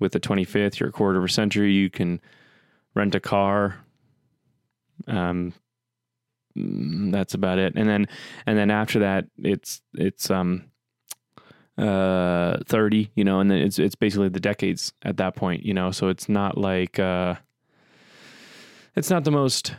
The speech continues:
um, exciting, uh, exciting birthdays for the next, um, few years. And twenty-two and twenty-three weren't super exciting too. Um, I mean, people,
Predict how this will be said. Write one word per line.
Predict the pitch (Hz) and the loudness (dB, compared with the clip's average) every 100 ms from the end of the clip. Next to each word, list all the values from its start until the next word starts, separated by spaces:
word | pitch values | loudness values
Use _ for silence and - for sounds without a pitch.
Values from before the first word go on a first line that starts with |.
| - | -4
um, | 117 113 107 104 101 92 - - - | 0 2 4 4 2 -2 -8 -10 -4
exciting, | 117 - 123 110 104 101 92 - _ _ - | -2 2 4 4 2 0 -4 -16 _ _ -4
uh, | 95 90 90 87 87 - _ _ - | -2 0 0 -2 -4 -8 _ _ -10
exciting | 139 - 110 98 | -6 0 2 4
birthdays | 95 98 - 95 90 - - | 2 2 2 2 2 -2 -8
for | - 98 | -2 2
the | |
next, | 92 90 - - - _ _ _ _ - | 2 0 -4 -14 -18 _ _ _ _ -6
um, | 95 92 87 - _ | -4 -2 -4 -8 _
few | - 110 | 0 4
years. | 98 98 98 | 4 4 2
And | |
twenty-two | 95 117 110 - | 0 0 0 2
and | 107 | 2
twenty-three | 101 104 101 104 | 2 0 0 0
weren't | 101 101 101 - - | 2 2 0 -4 -4
super | - 101 101 | 0 2 0
exciting | 95 107 98 98 95 | 0 -2 0 2 0
too. | - 101 101 98 _ - - _ _ _ - | 2 2 2 0 _ -20 -20 _ _ _ -2
Um, | 95 90 87 87 82 - - _ - _ - - - - | 0 0 2 2 0 -4 -20 _ -20 _ -20 -20 -18 -10
I | - | 0
mean, | 107 98 | 2 2
people, | 95 104 98 95 90 85 | 2 2 2 2 2 0